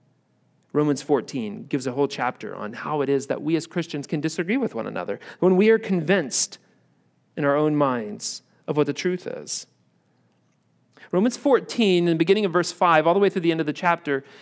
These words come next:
begins to show us as believers that there are gonna be people who disagree and who do so convinced in their own minds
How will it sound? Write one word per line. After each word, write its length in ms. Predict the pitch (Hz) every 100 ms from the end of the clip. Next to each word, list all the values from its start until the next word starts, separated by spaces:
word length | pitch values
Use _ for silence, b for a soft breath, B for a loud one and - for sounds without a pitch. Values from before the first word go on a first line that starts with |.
| B B 147
begins 360 | 165 156 226 226
to 120 | 202
show 340 | - 202 180
us 240 | 165 185 185
as 100 | 151
believers 440 | 156 170 160 151
that 120 | 147
there 120 | 165
are 60 | 170
gonna 140 | 160
be 120 | 147 139
people 260 | 151 139
who 100 | 143
disagree 500 | 143 135 127 123 110 - b b b -
and 120 | 156
who 100 | 160
do 140 | 165
so 200 | 180 175
convinced 520 | 156 175 143 165 175 180
in 80 |
their 140 | 156 156
own 200 | 165 156
minds 420 | 139 113 -